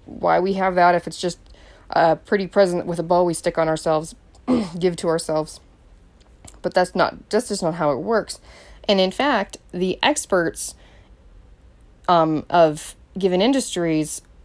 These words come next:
are the most thoroughly familiar with the developed knowledge inside of the prescribed boundaries of a given science. So any new knowledge must usually come from the outside, not from the experts,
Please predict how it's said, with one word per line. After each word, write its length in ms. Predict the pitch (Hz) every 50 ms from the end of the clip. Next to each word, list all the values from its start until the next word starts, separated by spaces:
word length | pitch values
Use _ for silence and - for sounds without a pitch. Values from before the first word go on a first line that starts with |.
| - - - - - - - - - - _ - - - - -
are 160 | - 190 190
the 120 | 185 185 190
most 340 | 190 196 190 180 180 - -
thoroughly 320 | 208 202 202 190 180 175
familiar 680 | - - 180 180 208 233 226 185 170 165 160 160 165 - _ - -
with 220 | - 190 240 190 -
the 80 | 240
developed 380 | 196 185 160 165 156 151 - -
knowledge 360 | 165 156 143 135 143 147 -
inside 560 | - - 165 156 - - 190 180 170 165 165
of 160 | 165 156 147
the 100 | 147 170
prescribed 1300 | 156 - - - 190 170 - - - - 175 170 185 208 214 226 214 196 175 170 165 165 160 156 - -
boundaries 760 | 185 180 190 196 208 208 190 175 160 151 147 147 147 - -
of 180 | - 165 156
a 80 | 156 156
given 360 | 143 143 165 165 156 156 143
science. 640 | 139 - - 151 131 123 101 87 92 - - - - - _ - - - - - - - - - _ - -
So 400 | - - - 247 247 233 226 - -
any 240 | - 240 294 320 294
new 320 | 233 208 196 202 214 262
knowledge 760 | 302 285 220 165 143 131 127 120 127 131 151 185 - - - - - - _ _ - - _ -
must 260 | - 202 190 185 - 190
usually 320 | 208 240 262 240 247 226
come 300 | 214 - 214 202 196 190
from 180 | - 185 165 160
the 100 | 156 -
outside, 720 | - 190 247 262 - - - 165 131 123 127 131 175 202 - - - _ - - - -
not 280 | 185 175 180 - -
from 240 | - - 196 175 165
the 120 | 151 - -
experts, 720 | 185 226 220 - - - 104 - - - - - - -